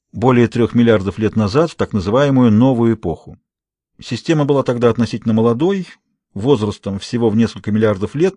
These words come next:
но уже изобиловала разнообразной жизнью. Её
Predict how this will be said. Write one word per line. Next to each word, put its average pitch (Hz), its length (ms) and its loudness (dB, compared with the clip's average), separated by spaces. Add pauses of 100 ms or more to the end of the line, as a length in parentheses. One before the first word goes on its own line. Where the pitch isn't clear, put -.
но 196 340 -8
уже 175 360 -2
изобиловала 151 760 0
разнообразной 113 680 0
жизнью. 82 420 -8 (920)
Её 127 480 2